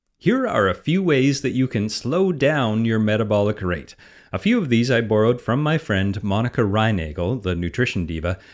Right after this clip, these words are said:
from her article called Is Your Metabolism to Blame? And I'll link to that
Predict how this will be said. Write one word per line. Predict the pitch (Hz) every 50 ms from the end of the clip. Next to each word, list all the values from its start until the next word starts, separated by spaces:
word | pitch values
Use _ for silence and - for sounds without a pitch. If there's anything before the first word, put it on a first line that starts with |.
| - _
from | - 113 107 104
her | 92 - 131 139 151 151 -
article | 107 104 104 98 101 - - 104 98 101
called | - - - 95 85 82 87 87 85 - - _
Is | - 113 120 127 123 120 127
Your | 131 135 135
Metabolism | 143 143 139 - 101 95 90 90 92 92 92 87 - 92 92 90
to | - - 101
Blame? | 87 85 92 95 92 76 73 73 76 -
And | - 92
I'll | 92 90 90
link | 98 110 110 -
to | - 113
that | 98 90 90 85 - -